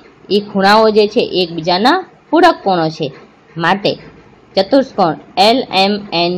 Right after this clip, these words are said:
કેમાં એક જ બાજુની જોડ એન એમ, રેખા એન એમ સમલંબ છે કે એલ, કે એલની ઈ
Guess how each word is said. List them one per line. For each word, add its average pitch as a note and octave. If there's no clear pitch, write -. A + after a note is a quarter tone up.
કેમાં F3
એક E3+
જ C#4+
બાજુની F3+
જોડ F#3+
એન G3
એમ, F#3+
રેખા G#3
એન G#3
એમ E3+
સમલંબ G3+
છે C#4
કે G#3+
એલ, F3+
કે F3+
એલની E3
ઈ B3+